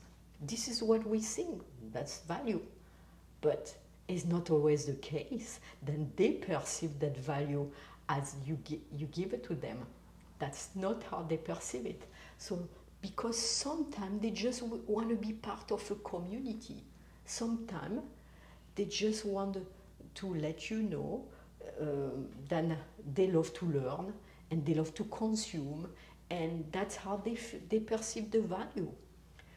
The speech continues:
We can push our definition of value on them. We have to allow them to feel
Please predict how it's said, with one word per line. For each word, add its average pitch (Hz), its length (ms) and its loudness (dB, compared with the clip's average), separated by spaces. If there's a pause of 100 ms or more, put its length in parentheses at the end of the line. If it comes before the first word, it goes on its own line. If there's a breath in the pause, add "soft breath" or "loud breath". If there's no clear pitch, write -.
(180 loud breath)
We 226 180 0
can 320 380 -2
push - 640 -4 (120)
our 185 180 2 (120)
definition 202 760 2
of 151 180 2
value 170 540 -2
on 156 360 -2
them. 170 340 -2 (540 loud breath)
We 247 180 0
have 269 200 0
to 226 220 6
allow 208 260 6
them 190 340 -2
to 180 100 -6
feel 175 260 -4